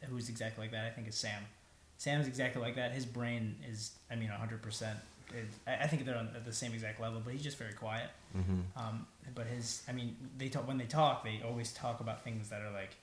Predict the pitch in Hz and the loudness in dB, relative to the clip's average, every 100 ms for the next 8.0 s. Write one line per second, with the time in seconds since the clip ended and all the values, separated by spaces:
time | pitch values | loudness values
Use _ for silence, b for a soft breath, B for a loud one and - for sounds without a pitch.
0 | - 180 135 131 127 151 131 123 123 131 | -6 0 2 2 2 4 4 2 4 2
1 | - - 127 117 117 107 113 156 165 - | 2 -4 -6 -2 -2 0 0 0 -2 -10
2 | b b - 120 123 127 127 117 107 104 | b b -8 -4 -2 0 0 0 0 -2
3 | 104 120 101 101 - - - - - 117 | -4 -4 -4 -4 -8 -16 -20 -16 -2 0
4 | 110 107 107 110 - 110 101 - 117 110 | 0 -2 -2 -6 -8 -8 -8 -4 -2 -2
5 | 107 - - 131 120 110 110 110 107 110 | -4 -8 -10 -6 -4 -4 -6 -4 -2 -2
6 | 110 104 107 - 110 110 120 107 107 113 | -4 -4 -6 -6 -8 -4 -4 -4 -4 -4
7 | 131 127 113 - 117 - 110 - - | -6 -6 -6 -4 -4 -2 -4 -4 -4